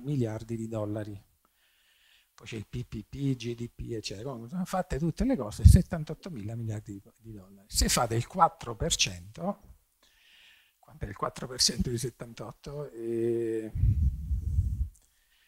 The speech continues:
il dieci per cento è sette virgola otto, quattro per cento, tre, tre qualcosa. Tremila miliardi di dollari. Arca miseria, è un sacco di soldi.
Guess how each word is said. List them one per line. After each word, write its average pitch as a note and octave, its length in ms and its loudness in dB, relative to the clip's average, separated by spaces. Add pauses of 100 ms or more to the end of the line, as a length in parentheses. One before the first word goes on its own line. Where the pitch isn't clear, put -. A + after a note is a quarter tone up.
(260)
il A2 120 -20
dieci A#2 300 -2
per B2 180 -6
cento B2 640 -4
è A#2 400 -8
sette A#2 340 -8
virgola A#2+ 380 -8
otto, D3 420 -6
quattro B2 320 -12
per C3 140 -14
cento, B2+ 840 -18
tre, C3+ 300 -2
tre C#3 200 -2
qualcosa. A#2+ 640 -6 (1600)
Tremila F3 480 10
miliardi D#3+ 560 6
di C#3+ 100 4
dollari. A2+ 560 0 (380)
Arca - 360 0
miseria, G#2+ 540 -2 (420)
è A#2+ 300 -10
un G2 140 -12
sacco B2 340 -16
di A2+ 160 -12
soldi. G#2 420 -14